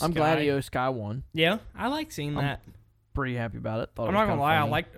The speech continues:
Speaker 2: I would've liked to see Zelina Vega.
Speaker 1: I wanted that.
Speaker 2: But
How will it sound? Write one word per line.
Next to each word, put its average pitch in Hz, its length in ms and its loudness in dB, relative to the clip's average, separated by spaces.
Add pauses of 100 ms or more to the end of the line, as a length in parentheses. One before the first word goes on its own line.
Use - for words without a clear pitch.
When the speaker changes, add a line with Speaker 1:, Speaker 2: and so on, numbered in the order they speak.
Speaker 2:
I 139 200 -10
would've 151 280 -2
liked 151 200 -2
to - 40 -8
see 143 180 -8
Zelina 127 400 -6
Vega. 113 380 -8 (640)
Speaker 1:
I 220 340 4
wanted 151 540 0
that. 92 340 -6 (520)
Speaker 2:
But 131 420 -10